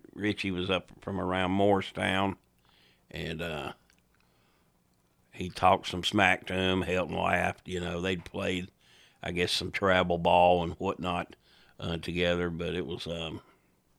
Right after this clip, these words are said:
it was, uh, it was pretty funny. All right, uh, hey, what, nineteen, twenty days?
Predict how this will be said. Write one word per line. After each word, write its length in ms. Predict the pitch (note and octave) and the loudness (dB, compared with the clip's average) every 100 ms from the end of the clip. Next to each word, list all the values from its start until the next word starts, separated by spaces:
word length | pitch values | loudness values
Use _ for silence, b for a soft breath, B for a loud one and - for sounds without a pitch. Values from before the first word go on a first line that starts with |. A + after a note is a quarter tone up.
| _ _ _ _ _ _ _ _ _ | _ _ _ _ _ _ _ _ _
it 180 | E2 D#2 | -10 -10
was, 280 | E2+ E2+ F2 | -8 -8 -8
uh, 260 | D#2 E2 - | -8 -12 -8
it 120 | F#2 | -4
was 140 | F2+ - | -4 -4
pretty 300 | - A2 G2+ | -2 -2 -2
funny. 460 | - F#2+ E2+ - _ b b b b b b b b b b b b - | 0 -2 -2 -10 _ b b b b b b b b b b b b 0
All 180 | D3 E3+ | 6 8
right, 400 | F#3 G3 D3 D3+ | 12 10 10 8
uh, 280 | C#3+ A#2+ | 8 8
hey, 260 | A2+ E3+ C3+ - - | 8 8 8 2 4
what, 280 | C#3+ A2+ | 4 4
nineteen, 600 | - A#2 D#3 - E3 F3 F3 | 2 4 6 6 6 8 8
twenty 340 | D3+ D#3 E3 | 8 8 10
days? 520 | C#3+ D#3 G3 G#3 - | 10 10 8 4 -6